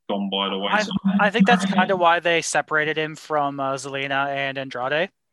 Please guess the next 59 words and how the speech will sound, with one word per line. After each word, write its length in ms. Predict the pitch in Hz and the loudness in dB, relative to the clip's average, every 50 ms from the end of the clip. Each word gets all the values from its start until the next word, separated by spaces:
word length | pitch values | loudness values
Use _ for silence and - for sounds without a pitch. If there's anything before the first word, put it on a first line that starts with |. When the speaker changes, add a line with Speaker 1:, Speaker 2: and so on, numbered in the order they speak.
| _ _ _ _ _ | _ _ _ _ _
Speaker 1:
Yeah, 380 | - 107 104 101 98 98 98 98 - _ | -8 -4 -4 -2 -2 -2 -4 -6 -6 _
Speaker 2:
I 180 | - 135 143 - | 2 4 4 4
Speaker 1:
that 80 | - - | 4 2
doesn't 200 | 165 160 151 160 | 0 0 0 -4
Speaker 2:
believe, 80 | 165 170 | -6 -6
Speaker 1:
surprise 320 | 160 170 160 151 147 135 | -2 0 2 2 2 2
me 40 | 143 147 | 2 0
Speaker 2:
remember. 80 | 147 - | -2 -2
Speaker 1:
'cause 80 | - - | -4 0
that 180 | - 151 147 - | 2 2 2 2
was 120 | 127 110 | 0 -4
kind 300 | - - 127 120 117 113 | 0 0 0 2 2 0
of 100 | 113 101 | -2 -4
just, 260 | - - - - - _ _ - | -4 -6 -6 -6 -8 _ _ -4
yeah, 200 | 143 131 127 120 | 0 2 2 2
and 60 | 123 135 | 2 2
then 100 | 143 147 | 0 2
he 100 | 139 135 | 2 0
was 140 | 123 120 123 | -2 -2 -4
with 140 | 131 120 - | -4 -4 -2
Seth 200 | - 120 120 - | -2 -4 -2 -2
Rollins 360 | 123 113 110 110 113 110 110 | -4 -2 -2 -2 -4 -6 -6
and 100 | 117 113 | -6 -6
then 80 | 113 110 | -4 -4
they 80 | 110 | -6
cut 220 | 104 - - 113 - - | -6 -4 -6 -6 -4 -2
that 140 | 113 107 - 104 | -4 -4 -4 -4
away 260 | 107 107 104 107 104 _ | -4 -4 -4 -4 -4 _
quick, 220 | - 110 107 - - | -6 -4 -4 -4 -4
didn't 220 | 117 110 107 104 101 | -6 -8 -6 -6 -4
they? 80 | 104 | 0
Speaker 2:
Yeah. 220 | 147 139 131 131 - - 113 | 0 2 2 0 -2 -4 -4
Speaker 1:
Now, 220 | 113 110 110 107 - - - _ _ _ - | -4 -4 -4 -6 -10 -14 -20 _ _ _ -4
maybe 380 | 117 120 127 127 120 123 123 120 | 0 2 2 2 2 2 0 2
they've 260 | 120 120 120 113 104 | 2 2 2 2 0
decided 580 | - 117 110 - 127 117 117 113 113 113 110 104 - | -2 -4 -4 -2 0 0 0 0 0 -2 -4 -2 0
that 260 | 120 113 113 110 - | 0 2 2 0 -2
it's 140 | 110 104 - | -4 -6 -4
not 200 | 117 113 101 92 | -4 -4 -4 -2
worth 260 | 113 110 110 110 - | -2 -2 -2 -2 -4
pursuing 440 | - - - - 131 127 120 113 101 | -10 -12 -6 -4 -2 -2 -2 -2 -4
him, 160 | 104 104 107 | -4 -4 -4
and 80 | 110 110 | -4 -4
that's 200 | 110 98 - - | -6 -6 -6 -8
why 200 | 110 110 110 107 | -8 -6 -6 -4
they 120 | 110 110 104 107 | -4 -4 -4 -4
ran 200 | 110 113 110 104 | -4 -6 -4 -6
him 140 | 107 104 | -6 -6
out 180 | 110 107 104 92 | -6 -6 -6 -8
of 40 | 101 - - | -10 -8 -6
town 320 | 113 113 113 113 110 101 - | -4 -2 -2 -2 -4 -8 -10
tonight, 420 | - 113 110 117 117 113 110 - | -12 -10 -6 -4 -4 -4 -4 -6
Speaker 2:
Mm-hmm. 140 | 156 147 123 110 | -8 -8 -8 -6
Speaker 1:
or 140 | 104 101 98 - - _ | -6 -8 -12 -14 -16 _
the 120 | - 107 107 | -6 -4 -4
other 220 | 104 - - 107 | -4 -4 -6 -6
night. 260 | 113 117 113 104 95 _ _ - | -4 -2 -2 -2 -4 _ _ -14
So, 240 | - 104 104 104 104 _ _ _ _ _ _ _ _ - | -10 -8 -8 -8 -10 _ _ _ _ _ _ _ _ -2
yeah, 220 | 117 107 104 98 | 0 2 2 0